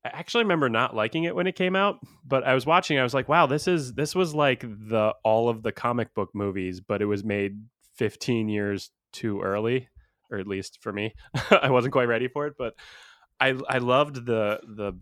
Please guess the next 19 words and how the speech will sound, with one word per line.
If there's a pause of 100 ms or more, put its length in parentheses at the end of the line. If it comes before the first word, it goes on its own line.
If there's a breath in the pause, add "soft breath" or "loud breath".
(280)
sort
of,
like,
sci-fi
connection
I
made
in
my
head
of (840 soft breath)
maybe
we're
heading
back
to
a
time
where